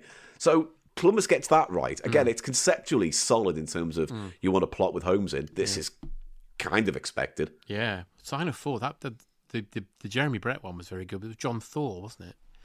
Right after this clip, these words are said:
Speaker 1: Yeah, that's the thing. It's, that's the
Speaker 2: Scary
Speaker 1: thing. When people
Speaker 2: pygmy
Speaker 1: go,
Speaker 2: man.
Speaker 1: "What, what's your favourite Holmes?" It's like, for me, it's the obvious answer. It's always Jeremy
Speaker 2: Oh,
Speaker 1: Brett.
Speaker 2: of course, yeah. It's just like, Jeremy Brett, best Holmes, um, Suchet, best Poirot.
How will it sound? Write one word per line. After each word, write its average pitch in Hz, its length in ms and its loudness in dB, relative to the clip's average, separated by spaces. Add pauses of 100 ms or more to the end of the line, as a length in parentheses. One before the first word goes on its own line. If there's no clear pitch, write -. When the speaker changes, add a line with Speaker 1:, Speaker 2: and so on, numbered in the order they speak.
(480)
Speaker 1:
Yeah, 135 220 0
that's - 220 0
the 240 80 0
thing. 196 360 2
It's, 139 120 -8
that's - 240 -4
the 175 80 0
Speaker 2:
Scary 143 320 4
Speaker 1:
thing. 110 40 -2
When 143 100 8
people 160 180 0
Speaker 2:
pygmy - 20 -2
Speaker 1:
go, 135 120 8
Speaker 2:
man. 90 140 -8 (100)
Speaker 1:
"What, 147 160 -4 (320)
what's 151 260 0
your 165 140 4
favourite 127 640 0 (240)
Holmes?" 123 360 4
It's 95 100 -4
like, 113 160 0
for 123 120 -2
me, 139 180 4
it's 98 140 0
the 101 80 4
obvious 107 280 4
answer. 110 260 0
It's - 200 -4
always 92 460 4
Jeremy 82 380 -2
Speaker 2:
Oh, 107 80 -4
Speaker 1:
Brett. 101 220 0
Speaker 2:
of 98 80 -2
course, - 360 -14
yeah. 113 180 -8 (100)
It's - 140 -20
just 151 200 -6
like, 117 160 0 (380)
Jeremy 190 340 6
Brett, 131 460 4
best 143 260 0
Holmes, 104 520 -2 (220)
um, 98 320 -2
Suchet, 135 580 -2
best 131 220 -2
Poirot. 98 520 -4